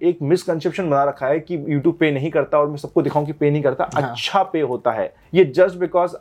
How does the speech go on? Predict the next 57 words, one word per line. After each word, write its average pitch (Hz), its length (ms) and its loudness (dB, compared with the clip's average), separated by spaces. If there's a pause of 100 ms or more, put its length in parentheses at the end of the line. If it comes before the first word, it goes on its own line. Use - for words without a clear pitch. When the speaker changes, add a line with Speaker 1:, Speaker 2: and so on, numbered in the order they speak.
Speaker 1:
आप 165 220 2
लोग 180 180 0
नहीं 160 160 -6
आ 143 120 2
जाओ, 151 200 -2
कंपटीशन 156 520 -4
नहीं 156 160 -6
बढ़ 135 100 4
Speaker 2:
हम्म। 135 80 -2
Speaker 1:
जाए, 156 140 0
बोला 147 240 0
जाता 151 200 0
है 139 100 -4
YouTube 113 200 -10
पे 131 100 -2
नहीं 139 120 -8
करता, 139 240 -4
अच्छा - 380 -2
पे 131 180 -6
करता 120 160 0
है। 160 100 2
Speaker 2:
AdSense 214 200 -6
की 208 80 -6
बात 156 180 0
कर 127 80 -6
रहे 123 80 -6
हो 120 60 -12
आप? 427 160 -6
Speaker 1:
हाँ, 185 100 0
AdSense। 208 240 0
Speaker 2:
But 190 100 2
इसमें 214 320 0
भी 226 120 -4
ये 156 320 2
जो 151 180 0
इन्वेस्टमेंट 147 560 0
और 147 100 2
ये 147 240 0
नीश 143 260 0
है, 151 40 4
उसमें 139 220 -4
ज्यादा 131 200 2
सी-, 127 200 -6
वो 120 80 -4
होता 117 180 -6
है 127 60 -8
ना? 185 80 -14 (340)
Speaker 1:
सर 254 200 2
देखो, 190 280 4
रोने 147 300 0
वाले 139 220 2
ना 156 80 -6
हमेशा 131 340 -4
रोते 120 260 0
हैं 127 100 0
कि 160 60 4
उसको 165 280 2